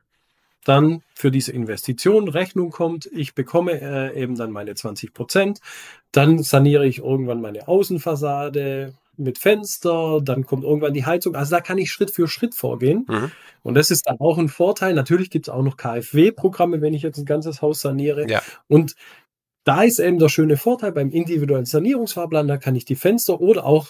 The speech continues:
Speaker 1: nur die, die Sonnenschutzvorrichtung,
Speaker 2: Ja.
Speaker 1: kann ich da mit reinnehmen. Und dann habe ich da dann auch die zwanzig Prozent auf diese Gesamtinvestition.
Speaker 2: Ja.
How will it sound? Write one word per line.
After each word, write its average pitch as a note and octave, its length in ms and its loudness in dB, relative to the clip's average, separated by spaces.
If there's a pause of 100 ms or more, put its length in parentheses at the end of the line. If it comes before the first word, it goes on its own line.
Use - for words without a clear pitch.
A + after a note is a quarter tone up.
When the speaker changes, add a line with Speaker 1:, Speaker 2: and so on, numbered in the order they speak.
(100)
Speaker 1:
nur G3+ 500 4
die, D#3 400 -2
die D3 160 -4
Sonnenschutzvorrichtung, D3+ 1200 -2
Speaker 2:
Ja. B2 140 0 (160)
Speaker 1:
kann C#3+ 160 -2
ich E3+ 140 -4
da C#3+ 160 2
mit D3+ 180 2
reinnehmen. B2 580 0
Und F#2+ 120 -18
dann C#3 180 -4
habe G3+ 140 -4
ich F#3+ 100 -8
da F3 200 0
dann C#3 180 -4
auch A#3 200 0
die D#3 140 -4
zwanzig C3+ 380 -4
Prozent B3+ 480 -2 (380)
auf C#3 220 0
diese C#3+ 540 2
Gesamtinvestition. A#2 1120 -6 (640)
Speaker 2:
Ja. G#2 220 -2